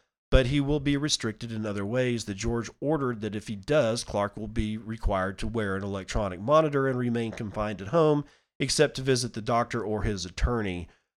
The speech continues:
Clark must also surrender his passport and is barred from accessing the internet on any device until after his trial.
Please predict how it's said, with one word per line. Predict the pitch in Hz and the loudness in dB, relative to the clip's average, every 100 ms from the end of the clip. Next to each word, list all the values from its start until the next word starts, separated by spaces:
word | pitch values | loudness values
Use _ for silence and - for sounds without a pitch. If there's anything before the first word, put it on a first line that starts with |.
| _ | _
Clark | - 143 131 123 | 4 6 6 2
must | 120 - | 0 4
also | 123 135 | 4 4
surrender | 123 123 120 117 110 | 0 2 0 0 0
his | 120 | 4
passport | - 147 160 - - 101 98 | 6 6 6 4 2 2 -2
and | 117 110 | -4 -4
is | 110 | -6
barred | 101 104 120 156 151 | -4 2 4 4 2
from | 127 | -4
accessing | 110 127 135 139 117 123 110 | -2 -2 -2 -2 -2 -2 -4
the | 110 | -4
internet | 117 131 120 101 | -2 0 0 -2
on | 95 95 | -2 -2
any | 113 156 | 0 0
device | 147 135 127 127 | 0 0 0 -2
until | 113 - - | -4 -6 -4
after | 110 113 - 113 | -2 -2 -2 -4
his | 92 | -4
trial. | - 104 101 107 98 82 | -6 -4 -2 -2 -2 -4